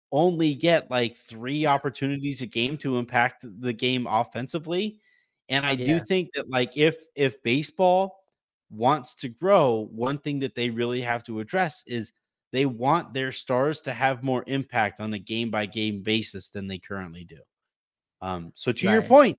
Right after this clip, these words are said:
Speaker 1: like, you were, you, I, I think, I think you were, like, right there as far as, like,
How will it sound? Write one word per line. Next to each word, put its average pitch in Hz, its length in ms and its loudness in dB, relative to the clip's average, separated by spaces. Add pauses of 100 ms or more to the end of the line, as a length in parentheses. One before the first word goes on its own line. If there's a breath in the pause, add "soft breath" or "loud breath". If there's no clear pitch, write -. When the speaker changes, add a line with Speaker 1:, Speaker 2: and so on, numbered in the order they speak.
Speaker 1:
like, 135 180 0
you 180 100 4
were, 226 120 10
you, 202 240 2
I, 170 280 2
I - 20 4
think, 190 340 -4
I 151 80 -2
think 175 340 -6 (440)
you 160 120 -2
were, 214 100 8
like, 185 180 6
right 208 420 6
there 262 300 8
as 180 100 4
far 196 240 4
as, 180 140 0
like, 180 320 0